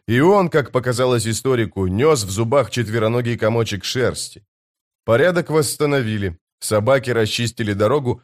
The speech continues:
и отряд поскакал дальше легким галопом. Вскоре Дукер приспособился к ровному ритму. Никакого привычного крика, шуток или веканских походных песен слышно не было,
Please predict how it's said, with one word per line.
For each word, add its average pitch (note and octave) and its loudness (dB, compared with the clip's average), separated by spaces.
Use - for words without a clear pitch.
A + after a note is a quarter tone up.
и B2 0
отряд F#3 0
поскакал D3+ 0
дальше B2+ 2
легким G#2+ -2
галопом. E2 -4
Вскоре D#3 2
Дукер A#2+ -4
приспособился A2 -2
к - -8
ровному G2 -2
ритму. E2 -8
Никакого E3+ 0
привычного C#3 -2
крика, C#3 -2
шуток B2 -4
или G#2 -2
веканских G2+ -2
походных G2+ -2
песен A#2 -4
слышно A#2 -2
не A#2+ -2
было, D2+ -6